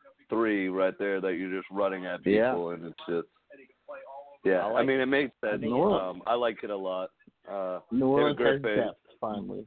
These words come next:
Speaker 1: Atlanta
Speaker 3: <laughs>
Speaker 1: and, um, New Orleans right now are winning the draft in my mind. Um,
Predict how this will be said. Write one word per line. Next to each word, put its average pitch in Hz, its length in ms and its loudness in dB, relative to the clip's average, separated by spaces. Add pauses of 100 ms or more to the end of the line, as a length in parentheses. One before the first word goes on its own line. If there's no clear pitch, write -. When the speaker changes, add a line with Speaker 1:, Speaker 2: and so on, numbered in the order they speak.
Speaker 1:
Atlanta 165 840 0
Speaker 3:
<laughs> 131 40 -10
Speaker 1:
and, 127 420 -8
um, 113 460 -8
New 120 120 -10
Orleans 123 400 -8
right 117 200 -2
now 104 180 -10
are 101 180 -12
winning 104 280 -14
the 101 80 -8
draft 101 400 0
in 90 80 -8
my 87 200 -4
mind. 101 380 -4
Um, 85 180 -8